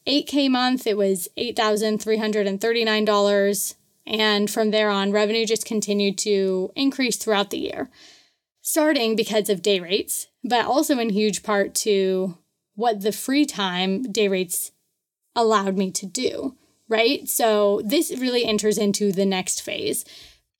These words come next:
Phase three, course creation. So I had a lot of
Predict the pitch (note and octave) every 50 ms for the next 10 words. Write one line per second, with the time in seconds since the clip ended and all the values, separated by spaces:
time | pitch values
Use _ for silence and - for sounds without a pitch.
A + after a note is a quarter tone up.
0 | _ - - A#3+ A#3+ C4+ D#4+ F4+ - - - A3+ G#3+ G#3+ G#3+ A3 G#3+ G#3+ G#3+ -
1 | - - _ _ _ _ _ _ _ _ _ - - - G#3+ G#3 A3 B3 - -
2 | - - - C#4 B3 A3 F#3+ F#3+ G3 - - - - - - C4+ B3+ - _ _
3 | - - - - _ _ - - - D#4 C#4 C4 C4 C4 B3+ B3+ B3+ B3+ - -
4 | F4+ G#4 G4+ G4+ G4+ F4 E4 - C4 B3+ A#3+ A3+ A3 A3 A3 A3+ A3+ A3+ G#3+ G3+
5 | -